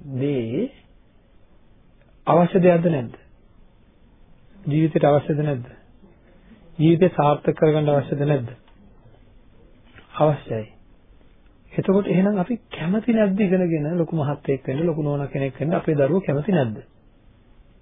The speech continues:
කැමති. එහෙනම් කැමැත්තක් තියෙන දේ ඇයි දන්නේ නැහැ මේ අමාරුවෙන් කරේ? හරි. අමාරුවෙන් කරන්නේ නැතුව ඇත්තටම අපිට තිබුණා නම්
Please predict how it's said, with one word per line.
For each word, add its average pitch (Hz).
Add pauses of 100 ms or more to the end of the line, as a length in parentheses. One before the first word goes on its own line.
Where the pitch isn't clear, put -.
(1160)
කැමති. 131 (680)
එහෙනම් 285
කැමැත්තක් 220
තියෙන 196
දේ 214
ඇයි 202
දන්නේ 208
නැහැ 226
මේ 302
අමාරුවෙන් 214
කරේ? - (3000)
හරි. 214 (500)
අමාරුවෙන් 214
කරන්නේ 196
නැතුව 196
ඇත්තටම 214
අපිට 180
තිබුණා 170
නම් 143